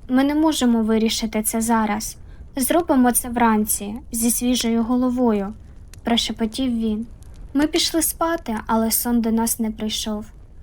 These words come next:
Софія зранку прийшла, як завжди. Вона була спокійна, як удав. Дмитро вже чекав її у вітальні. Я стояла поруч, як свідок. Поліна була у сусідній кімнаті.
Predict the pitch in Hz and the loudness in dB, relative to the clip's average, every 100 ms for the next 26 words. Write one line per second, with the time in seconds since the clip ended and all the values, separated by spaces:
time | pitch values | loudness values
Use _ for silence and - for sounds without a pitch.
0 | - - - - - 247 - 277 349 349 | -20 -20 -14 -4 -2 -2 -2 0 2 2
1 | 330 233 233 254 262 240 233 - 226 220 | 2 0 0 0 -4 -2 0 0 0 0
2 | 220 233 233 226 214 - 208 233 - - | 0 0 0 0 -4 -6 -8 -8 -16 -20
3 | - 294 339 440 370 349 - 330 330 349 | -6 2 4 6 4 2 0 -4 -2 -2
4 | 339 277 262 254 233 196 - - - - | 0 -2 -2 0 2 0 -4 -16 -18 -18
5 | - - 254 233 233 226 247 285 285 247 | -18 -12 -4 2 2 4 2 2 0 0
6 | - - 233 226 214 208 214 226 220 220 | -2 -2 -2 0 -4 -4 -4 -2 -2 0
7 | 214 208 208 214 233 - - - - 233 | 0 -2 -4 -6 -10 -16 -20 -20 -10 2
8 | 247 320 302 254 247 254 233 247 247 247 | 2 2 0 0 2 0 0 0 0 -2
9 | - 233 - - 220 208 202 - - - | -2 -2 -2 -2 -2 -4 -6 -10 -14 -14
10 | - - 247 240 262 269 226 233 240 262 | -14 -2 2 4 2 2 2 2 2 2
11 | 247 233 220 233 220 220 226 240 226 226 | -2 -2 -2 -2 0 0 -2 -2 -2 -2
12 | 214 214 - | -4 -8 -10